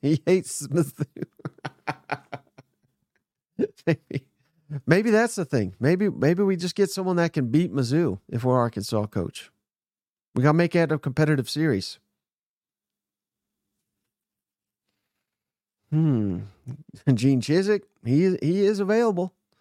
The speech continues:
He is available. Stoops, we,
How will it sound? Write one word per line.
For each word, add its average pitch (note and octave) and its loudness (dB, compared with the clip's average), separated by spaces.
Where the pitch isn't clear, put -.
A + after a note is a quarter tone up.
He D#3 2
is F#3 2
available. D#3+ 0
Stoops, - 0
we, C#3+ -2